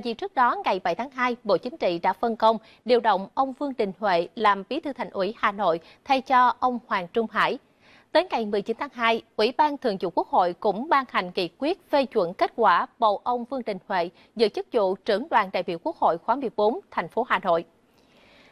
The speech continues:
Liên quan đến việc miễn nhiệm chức danh Phó Thủ tướng Chính phủ Vương Đình Huệ, báo Thanh niên cũng thông tin thêm. Hiện tại, ngoài chức danh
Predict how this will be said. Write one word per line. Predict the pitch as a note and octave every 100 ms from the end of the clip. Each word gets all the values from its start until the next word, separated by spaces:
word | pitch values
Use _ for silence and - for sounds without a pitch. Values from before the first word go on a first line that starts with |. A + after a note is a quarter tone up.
| _ -
Liên | D4+
quan | C#4+ C4 B3+
đến | B3+ F4+
việc | C4 G#3 -
miễn | G#3+ F4 D4+
nhiệm | G3+
chức | B3+ F4+
danh | C4+ B3 A#3
Phó | - C4
Thủ | D#4+ C4
tướng | A#3+ B3+ F4+
Chính | D4+ F4+
phủ | A3+ F#3
Vương | - C4
Đình | A3+ F#3
Huệ, | G#3 F3 F3+
báo | A3+ C#4
Thanh | B3+ A3+
niên | A3+ A3
cũng | G#3+ F3 -
thông | A#3+ A3+
tin | A3
thêm. | G#3+ G#3+ G#3 _ _ _ _ -
Hiện | C4
tại, | A#3 A3 G#3 G#3+
ngoài | A3+
chức | A3 F#4+ -
danh | C#4